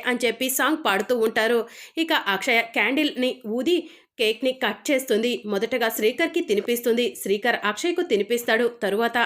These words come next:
అక్షయ అవనికి తినిపిస్తుంది. అవని అక్షయ్కు తినిపిస్తుంది. ఇక తరువాత సుజాతకు తినిపిస్తుంది. సుజాత కూడా అక్షయ్కు కేక్ తినిపిస్తుంది. మరోవైపు వేదవతి, ప్రసాదరావు కారులో వస్తూ ఉంటారు. "అవని గురించి రిపోర్ట్ అలా రావటం ఏంటి?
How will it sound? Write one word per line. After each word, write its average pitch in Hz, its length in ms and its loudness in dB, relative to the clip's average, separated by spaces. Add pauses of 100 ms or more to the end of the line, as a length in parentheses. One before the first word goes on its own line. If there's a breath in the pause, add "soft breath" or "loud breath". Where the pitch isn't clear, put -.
అక్షయ 233 340 0 (540 loud breath)
అవనికి 359 320 2
తినిపిస్తుంది. 226 640 2 (140)
అవని 214 340 0
అక్షయ్కు 339 400 0
తినిపిస్తుంది. 233 640 2 (160)
ఇక 247 140 -2
తరువాత 226 420 0 (120)
సుజాతకు 233 640 -2
తినిపిస్తుంది. 220 680 0
సుజాత 226 380 -4
కూడా 214 240 0 (120)
అక్షయ్కు 294 480 -2 (400 loud breath)
కేక్ 226 280 2
తినిపిస్తుంది. 233 600 2 (140)
మరోవైపు 220 520 2 (480 loud breath)
వేదవతి, 220 460 2
ప్రసాదరావు 262 540 0
కారులో 240 400 2
వస్తూ 202 280 0
ఉంటారు. 226 340 2 (140)
"అవని 220 220 0
గురించి 214 380 0
రిపోర్ట్ 269 360 0 (100)
అలా 240 200 2
రావటం 247 420 2
ఏంటి? 220 200 2